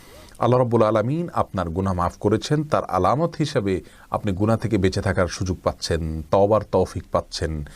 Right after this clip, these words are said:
আহ, এবং ভালো কাজ করার তৌফিক পাচ্ছেন। এগুলোকে আপনি আলামত হিসাবে, আলামত হিসাবে, আহ, ধারণা করতে পারেন, কাউন্ট করতে পারেন, তবে নিশ্চিতভাবে বলার কোনো সুযোগ নেই। এই জন্যই তো আল্লাহ রাব্বুল আলামিনের কাছে তওবা আমরা মৃত্যু পর্যন্ত করে যাব, মাগফিরাত আমরা মৃত্যু পর্যন্ত চেয়ে যাব ইনশাআল্লাহ বিইذنিল্লাহ।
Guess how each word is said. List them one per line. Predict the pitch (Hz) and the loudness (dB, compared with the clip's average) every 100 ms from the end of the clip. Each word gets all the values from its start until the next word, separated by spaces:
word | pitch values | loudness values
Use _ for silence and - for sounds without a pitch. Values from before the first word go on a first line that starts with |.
| - - - | -20 -18 -4
আহ, | 82 78 78 113 | -2 0 -2 0
এবং | 90 87 | 0 0
ভালো | 90 104 | 0 0
কাজ | 131 120 | -2 -2
করার | 127 107 | 2 0
তৌফিক | - 98 107 - | 2 0 0 -2
পাচ্ছেন। | 90 - 160 | -4 -2 -4
এগুলোকে | 117 107 98 | 0 0 0
আপনি | 90 92 | -2 0
আলামত | 90 95 92 | 2 0 -2
হিসাবে, | - 90 85 | -2 0 0
আলামত | 98 113 139 | 2 2 0
হিসাবে, | 123 120 101 95 - - - - | -2 0 0 0 -4 -20 -12 -2
আহ, | 80 | 0
ধারণা | 78 78 104 117 104 | 0 2 2 2 0
করতে | 98 82 82 | -4 -6 -4
পারেন, | 82 80 | -2 -2
কাউন্ট | 76 107 127 | -2 0 0
করতে | 127 127 143 | 0 -2 -2
পারেন, | 147 | -2
তবে | 131 90 | 0 0
নিশ্চিতভাবে | 95 - 156 139 92 85 | 0 0 0 2 2 2
বলার | 82 76 | 0 -4
কোনো | - 78 | -6 -6
সুযোগ | - 92 90 | -2 0 2
নেই। | 110 104 - - - - | 2 0 -4 -20 -20 -2
এই | 139 | 2
জন্যই | 135 170 | 2 2
তো | 175 131 | 4 4
আল্লাহ | 98 | 4
রাব্বুল | 85 87 | 2 2
আলামিনের | 82 87 135 117 | 2 2 0 0
কাছে | 95 82 | -2 -4
তওবা | 73 82 85 | 0 2 2
আমরা | 80 78 73 - | 0 -4 -6 -2
মৃত্যু | 98 - | -2 -2
পর্যন্ত | 127 90 98 110 | -2 0 0 -2
করে | 104 90 85 | -2 -2 0
যাব, | 85 98 110 - | 0 0 -2 -2
মাগফিরাত | 92 - 95 90 | -6 0 0 0
আমরা | 87 | 0
মৃত্যু | 87 95 - | 2 0 0
পর্যন্ত | - 85 85 76 78 - - - - | -2 -2 -2 -4 -6 -6 -20 -14 0
চেয়ে | 139 117 | 2 2
যাব | 78 - | -2 -6
ইনশাআল্লাহ | 67 - 71 69 | -10 -6 -4 -4
বিইذنিল্লাহ। | 78 78 71 | -4 -6 -6